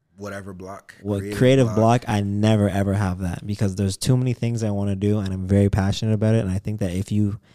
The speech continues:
Speaker 2: spend your time in creativity, you're always gonna find ways to come up with new ideas.
Speaker 1: What are those things that you're passionate about?
Speaker 2: Um, I just like to create. Like, I like to make videos. I'm very, I also like sociology.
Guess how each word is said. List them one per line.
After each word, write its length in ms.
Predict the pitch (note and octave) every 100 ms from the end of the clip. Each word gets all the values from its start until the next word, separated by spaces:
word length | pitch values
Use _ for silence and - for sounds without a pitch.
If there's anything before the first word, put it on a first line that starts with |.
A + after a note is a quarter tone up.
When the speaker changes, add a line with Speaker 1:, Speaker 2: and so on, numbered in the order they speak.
| _ -
Speaker 2:
spend 200 | - A2+
your 80 | A#2
time 240 | A#2+ A2+
in 100 | B2
creativity, 600 | - A#2+ A#2+ C#3+ C3+ C#3+
you're 140 | - F#2+
always 160 | G2+
gonna 140 | G2+ G2
find 260 | G2+ G2
ways 220 | F#2+ F#2 -
to 80 |
come 160 | - F#2+
up 100 | F#2
with 100 | G2
new 140 | F#2
ideas. 540 | F2+ F2 F2+ F2 D#2+ - _ _
Speaker 1:
What 120 | G#2
are 60 | A#2+
those 220 | B2 A#2
things 240 | A#2+ A2 G#2
that 140 | G2
you're 80 | F#2
passionate 400 | F#2 A#2 - C2
about? 340 | - - G3+ - - - G#2
Speaker 2:
Um, 680 | A2+ A2+ A2 A2 G#2 G2 G2+
I 80 | A#2+
just 140 | C#3
like 120 | C#3+ -
to 80 |
create. 440 | A2 - G#2 F#2 - -
Like, 120 | -
I 100 | G2+
like 300 | A#2 B2+ A#2+
to 180 | - A2+
make 200 | F#2+ F#2+
videos. 600 | F#2+ G2 G2 G#2+ A2 G#2
I'm 140 | F2+ F2+
very, 640 | F#2 G2 G2 F#2+ F#2+ F2+
I 120 | - G2+
also 180 | A2+ A2
like 160 | F#2+
sociology. 800 | - F#2+ - F#2+ F#2 G2 A2+ A#2+